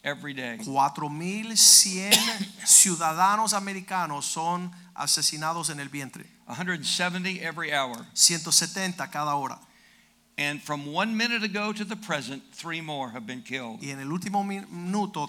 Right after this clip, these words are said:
Speaker 2: tres han sido asesinados.
Speaker 1: The womb of a woman is the most unsafe place in the world.
Speaker 2: El vientre de la mujer ha llegado a ser el lugar más peligroso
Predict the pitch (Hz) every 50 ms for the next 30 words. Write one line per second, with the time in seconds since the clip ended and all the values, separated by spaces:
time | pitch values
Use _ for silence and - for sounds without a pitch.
0 | - - - 156 180 190 180 160 - - 151 156 151 151 - 165 156 156 147 -
1 | - - - - 147 139 131 123 117 117 - - _ _ _ _ _ _ _ _
2 | _ _ _ _ _ - - 143 139 139 139 139 147 165 190 202 214 233 247 254
3 | 240 - - - _ _ _ - 123 127 131 131 139 156 180 190 190 196 202 -
4 | 165 127 104 127 131 131 131 123 - - - - - 185 202 202 - - 208 196
5 | 196 202 196 - - - 156 143 143 139 120 - - - - - _ _ _ -
6 | 127 131 131 127 127 123 120 113 117 113 135 139 135 123 120 143 160 180 190 214
7 | 214 214 226 226 214 214 208 202 185 156 151 185 190 170 156 143 139 143 - -
8 | - _ _ 139 151 170 180 175 180 175 175 170 151 - - 180 165 156 147 143
9 | - 151 151 143 143 143 143 156 160 151 143 147 147 156 165 180 196 180 - -
10 | - 190 185 175 165 165 170 175 160 147 - - 135 131 -